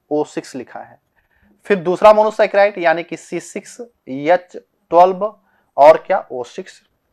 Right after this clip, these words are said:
क्लियर पॉइंट? अब यहाँ पे अगर देखा जाए तो एक जल निकल जाना चाहिए, एक जल का अणु निकल जाएगी। देखिए कार्बन पे कोई असर नहीं पड़ेगा, तो सी क्या हो जाएगा? सी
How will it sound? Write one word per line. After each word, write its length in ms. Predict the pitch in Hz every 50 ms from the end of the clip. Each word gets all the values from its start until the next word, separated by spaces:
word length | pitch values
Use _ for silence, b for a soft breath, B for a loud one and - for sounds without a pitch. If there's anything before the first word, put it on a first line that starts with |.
| _ _ _ _
क्लियर 180 | - 151 175 185
पॉइंट? 260 | - 208 214 254 277 - _ _ _ _ _ _ _ _ _ _ _ _ _ -
अब 180 | 190 - -
यहाँ 340 | 262 247 208 226 240 247 247
पे 400 | - 254 262 269 294 - - _ _ _ _ _ _ -
अगर 260 | 160 175 170 208 208
देखा 300 | 180 180 160 - - 175
जाए 200 | 151 165 180 208
तो 120 | - - - -
एक 240 | 185 233 262 - 240 185 156
जल 240 | 208 220 196 175 175
निकल 320 | 170 170 170 - 196 170 147
जाना 240 | 135 127 127 120
चाहिए, 520 | 117 - - 113 113 110 117 117 _ _ _ _ -
एक 260 | 175 220 214 165 147
जल 140 | 175 196 190
का 140 | 190 - 147
अणु 160 | 156 175 175
निकल 240 | 160 135 - 123 113
जाएगी। 220 | 120 107 110 117
देखिए 240 | 135 147 - 123 107 - _ _ b b b b b b b _ _ -
कार्बन 340 | 185 190 190 196 202 240
पे 100 | 226 247
कोई 240 | 214 - 214 220 233
असर 180 | 226 - - 233
नहीं 140 | 226 226 226
पड़ेगा, 460 | - 226 220 214 226 240 233 - - _ _ _ _ _ -
तो 60 | 180
सी 400 | 160 - - - - 220 220 226
क्या 180 | - - 220 196
हो 140 | 175 185
जाएगा? 440 | 175 180 175 170 170 180 202 214 - _ _ _ _ _ _ _ _ _ _ _
सी 560 | - - - - 208 220 226 240 220 -